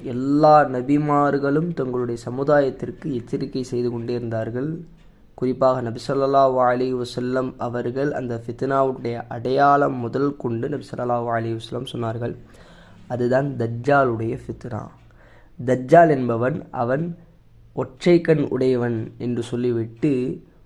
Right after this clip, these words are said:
"உங்களுடைய ரப்பு இறைவனாகிய அல்லாஹ் அவன் ஒற்றை கண் உடையவன் அல்ல" என்று சொல்லிவிட்டு சொன்னார்கள். அவனுடைய இரண்டு கண்ணுக்கு மத்தியில் காஃப், ஃபா, ரா, காஃபிர் என்று எழுதப்பட்டிருக்கும் என்று நபி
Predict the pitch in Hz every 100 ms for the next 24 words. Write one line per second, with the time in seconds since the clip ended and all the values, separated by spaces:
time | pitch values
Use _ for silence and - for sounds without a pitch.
0 | _ 139 147 156 156 147 139 131 139 151
1 | 151 170 151 - - _ _ - 135 143
2 | 151 151 139 127 123 117 113 120 120 131
3 | 147 170 - - _ _ 117 131 120 113
4 | - 151 139 131 - 120 117 117 110 107
5 | 107 104 117 - - 120 117 117 117 117
6 | 117 151 139 123 160 156 - - - _
7 | _ - 143 147 135 139 131 135 123 120
8 | 120 131 143 135 - 143 165 170 - 139
9 | 127 127 - 127 123 117 - - - -
10 | - - - - 139 151 160 160 - -
11 | - 135 139 - - 131 123 117 - -
12 | 123 135 143 160 147 131 127 131 127 120
13 | 131 117 120 110 - 113 110 110 131 120
14 | 135 120